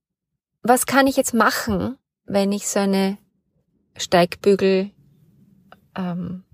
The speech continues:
Person mir gegenüber habe? Also zuerst muss ich sie identifizieren. Das geht nur über Beobachtung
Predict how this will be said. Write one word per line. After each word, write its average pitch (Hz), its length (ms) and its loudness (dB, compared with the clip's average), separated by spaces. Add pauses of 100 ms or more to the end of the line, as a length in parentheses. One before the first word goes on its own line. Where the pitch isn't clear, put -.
(120)
Person 196 720 0
mir 196 160 -2
gegenüber 196 600 -2
habe? - 240 -2
Also 196 160 0
zuerst - 420 4
muss 240 140 2
ich 226 120 -2
sie - 140 -2
identifizieren. 190 880 0
Das - 180 -8
geht 214 220 2
nur 240 120 4
über 240 140 4
Beobachtung 233 840 2